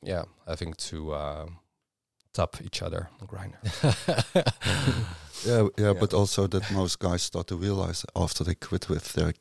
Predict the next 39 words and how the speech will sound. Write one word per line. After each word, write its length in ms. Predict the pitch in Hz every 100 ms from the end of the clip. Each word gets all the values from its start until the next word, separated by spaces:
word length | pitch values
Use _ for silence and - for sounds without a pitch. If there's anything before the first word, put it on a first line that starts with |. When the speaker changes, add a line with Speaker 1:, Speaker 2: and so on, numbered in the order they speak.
| -
Speaker 3:
chemsex 560 | 90 87 - 78 - -
Speaker 1:
Yeah. 60 |
Speaker 3:
experiences 800 | - - - 82 85 - - -
that 200 | 85 80
they 320 | 85 82 85
start 280 | 82 - 85
to 80 | 85
realize 480 | 92 98 90 85 -
that, 340 | 87 85 - -
um, 360 | 80 80 80 82 _ _ _ _ _ -
yeah, 160 | 87
they 180 | 85 82
were 120 | 80
looking 300 | 87 87 -
for 240 | 85 80 78 -
intimacy 600 | 87 - 123 117 - 85
instead 280 | 87 - 107 98
Speaker 1:
Indeed. 100 | 87
Speaker 3:
of 60 |
Speaker 2:
Mm. 280 | 76 71 65 64
Speaker 3:
hardcore, 720 | 90 87 - 90 82 82 78 -
uh, 60 | 82
Speaker 1:
Yeah. 140 | 98
Speaker 3:
long-term 420 | 92 90 - 98
sex. 400 | 104 - 110 - -
Speaker 1:
Yeah, 220 | 95 78
Speaker 2:
Yeah. 200 | 82 71
Speaker 1:
I 20 |
hear 140 | 95 95
that 120 | 92
so 140 | 95
Speaker 3:
So, 180 | 90 95
Speaker 1:
much. 100 | 92
Speaker 3:
so 200 | - 101
Speaker 1:
Yeah. 120 | 98
Speaker 3:
they 80 | 95
are 100 | 92
looking 300 | 95 101 101
for 260 | 90 90